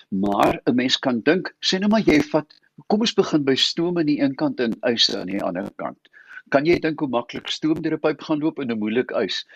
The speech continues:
En dit lê op daai spektrum, is ek seker. Dat, jy weet, as dit na en baie koud word, gaan die water letterlik stadiger spuit. Maar ek dink nie dit gaan in die normale spektrum, sê nou maar, van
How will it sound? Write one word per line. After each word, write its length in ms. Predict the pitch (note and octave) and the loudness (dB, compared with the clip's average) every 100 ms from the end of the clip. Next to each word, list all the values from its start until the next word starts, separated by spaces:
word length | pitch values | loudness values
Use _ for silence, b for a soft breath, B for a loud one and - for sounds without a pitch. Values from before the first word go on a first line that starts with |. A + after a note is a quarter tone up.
| b - | b -4
En 100 | C3 | 0
dit 180 | C#3 B2 | -2 0
lê 220 | B2 B2+ | 2 2
op 120 | A#2 G2 | 0 -2
daai 240 | G2 G2 | -4 -2
spektrum, 680 | - - A2 - - E2 D#2 | -6 -4 -4 -4 -12 -12 -12
is 140 | D2 | -14
ek 140 | G#2 - | -10 -6
seker. 400 | A2+ - - - b b - | -4 -6 -8 -12 b b -2
Dat, 220 | B2 A#2 | -2 0
jy 100 | C3 | 0
weet, 180 | B2+ D3 | 2 2
as 160 | A#2+ - | 0 -4
dit 140 | A#2 | -6
na 300 | G2+ C3 D#3 | -2 0 0
en 120 | B2+ G2+ | 0 -2
baie 260 | G#2 C#3+ G3 | -2 0 0
koud 320 | - A#2+ - | 0 -4 -2
word, 260 | G2 F2+ - b | -6 -6 -10 b
gaan 300 | - - E3+ | -12 -6 -6
die 120 | F#3 - | -6 -4
water 440 | F2+ G2 - G2 | -2 -4 -6 -6
letterlik 420 | F2+ F2 G#2 G2 | -6 -6 -8 -8
stadiger 540 | - - F#2+ G2 - F2 | -4 0 0 0 -10 -12
spuit. 300 | - A2 F2+ - b - | -4 -4 -4 -8 b 0
Maar 120 | C3 | 2
ek 140 | D#3 | 2
dink 160 | E3 E3+ | 0 -2
nie 100 | G3+ | -2
dit 180 | E3 - | -4 -4
gaan 200 | C#3+ C3 | -6 -4
in 80 | |
die 140 | B2 A#2+ | -2 -2
normale 460 | A2+ G2 F2+ G#2 | -2 -2 -2 -2
spektrum, 520 | A#2 - A#2 - A2+ G2 | -2 0 -2 -2 -6 -6
sê 160 | - G#2 | -4 -4
nou 100 | G#2 | -4
maar, 180 | G#2 - | -6 -4
van 160 | G#2+ | -4